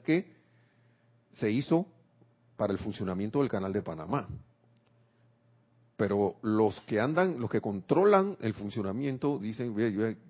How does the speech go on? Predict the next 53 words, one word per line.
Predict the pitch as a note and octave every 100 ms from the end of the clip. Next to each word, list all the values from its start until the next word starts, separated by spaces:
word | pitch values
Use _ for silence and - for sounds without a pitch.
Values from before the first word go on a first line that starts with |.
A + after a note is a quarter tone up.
| -
llega | A2 B2+
un | C3
momento | C3+ C3+ C3+ C#3+
en | C3+
la |
estación | G2 F#2 A2 A2
lluviosa | B2 A#2+ A#2+ C#3
cuando | G2+ F2
llueve | F#2 A2+
mucho | A#2 B2 C#3+ B2
y | G#2+
tenemos | F2+ F2 A2+
que | A2+
abrir | G2+
la | A#2
compuerta | A2 F#2 G#2 A#2+
porque | G#2 F#2
si | F2
no | F2
vamos | G2+ A2
a |
tener | A2 F2+
un |
problema". | F#2+ F#2 D#2+ A2 F#2 F#2 _ _ _ _ _ _ _ - _ _ _ _ _ _ -
Y | F#2+
para | G#2 G2+
mí | G#2+ C3 C#3+ -
una | C3+ C#3+ C#3
de |
las | A#2+ G#2+
cosas | A#2+ C#3+
como | B2+ G#2+ G2
de | F#2+
plenitud | - G2 F#2+ F#2 A#2+
que | -
se | C3 G2+
ven | G#2
ahí | A#2 A#2 A#2+
es | A2
que | - A#2 A#2+ - _ _ _ -
eso, | A#2 - A2+
eso | D3
cuando | A#2+ G#2
se | F2+ G2
abre, | A2+ G#2 F#2 F#2+ - _ _ _ _ _ _
abren | G2+ G#2+ A#2
esas | A2 B2
compuertas | - F2 A2 A2+
y |
empieza | F#2+ A#2+ C3
a |
salir | - G2 A#2
esa | A#2+ C3 -